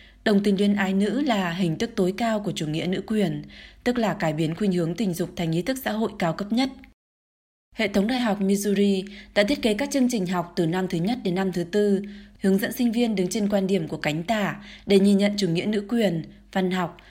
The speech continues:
giới tính và hòa bình. Ví dụ, môn học giới tính phi pháp coi giới tính là sản phẩm của văn hóa, chứ không phải do tự nhiên sinh ra,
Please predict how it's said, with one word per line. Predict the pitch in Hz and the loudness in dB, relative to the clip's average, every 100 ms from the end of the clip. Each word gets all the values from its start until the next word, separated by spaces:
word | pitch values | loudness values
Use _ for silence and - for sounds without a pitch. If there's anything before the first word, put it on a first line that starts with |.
| - | -20
giới | - 180 | 0 0
tính | 175 180 180 247 | 4 2 2 -2
và | 233 | -2
hòa | 185 175 | 0 0
bình. | 160 170 160 147 - - - - | 0 0 -2 -6 -14 -20 -20 -8
Ví | - 170 | -2 0
dụ, | 170 233 - - - - | 0 -2 -2 -10 -20 -4
môn | 240 240 | 0 2
học | 220 - | 2 -2
giới | - 170 | -2 0
tính | 165 165 | 0 -2
phi | 185 208 202 | 0 0 0
pháp | 233 262 - - | -2 -2 -6 -4
coi | 233 | -2
giới | 220 180 | 0 0
tính | 180 180 | 2 0
là | 226 214 170 185 - | 2 2 0 -4 -2
sản | - 196 - | 0 0 0
phẩm | 196 170 | 0 0
của | 175 | -2
văn | 196 196 | -2 0
hóa, | 208 175 165 170 233 - _ _ _ - | 0 -2 -2 -6 -8 -14 _ _ _ -8
chứ | 226 | -2
không | 285 269 | 0 2
phải | 254 156 | 0 0
do | 208 202 | 2 0
tự | 196 208 | 0 -2
nhiên | 208 208 | 0 0
sinh | 202 196 | 2 0
ra, | 190 196 190 180 | 0 0 0 -4